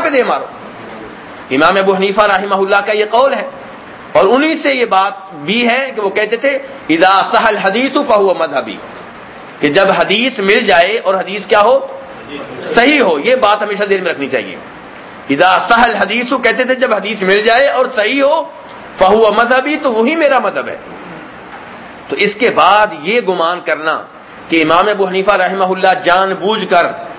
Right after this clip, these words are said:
نبی علیہ الصلوۃ والسلام کی کسی حدیث کے خلاف فتویٰ دیتے ہوں گے، یہ بہت غلط سوچ ہے۔ ان کے اقوال بالکل واضح ہیں۔ امام ذہبی رحمہ اللہ سیر اعلام النبلاء میں نقل کرتے ہیں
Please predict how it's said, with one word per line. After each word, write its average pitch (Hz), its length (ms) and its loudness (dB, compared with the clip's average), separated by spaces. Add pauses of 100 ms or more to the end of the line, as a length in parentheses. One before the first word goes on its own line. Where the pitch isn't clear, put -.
(260)
نبی 208 280 4
علیہ 202 160 4
الصلوۃ 190 360 0
والسلام 196 400 0
کی 214 160 -6
کسی 196 220 0
حدیث 196 220 -2
کے 214 100 0
خلاف 180 260 2
فتویٰ 190 300 0
دیتے 214 220 0
ہوں 233 180 -2
گے، 277 180 0 (560)
یہ 143 160 0
بہت 147 200 4
غلط 175 280 2
سوچ 107 260 -6
ہے۔ 95 80 -12 (1600)
ان 190 180 4
کے 185 100 2
اقوال 180 380 4
بالکل 220 340 -2
واضح 214 240 2
ہیں۔ 180 300 -4
امام 185 360 2
ذہبی 233 300 0
رحمہ 190 280 2
اللہ 170 380 2 (1040)
سیر 202 320 2
اعلام 175 340 2
النبلاء 175 480 2
میں 214 120 -4
نقل 185 280 -2
کرتے 170 280 0
ہیں 160 260 0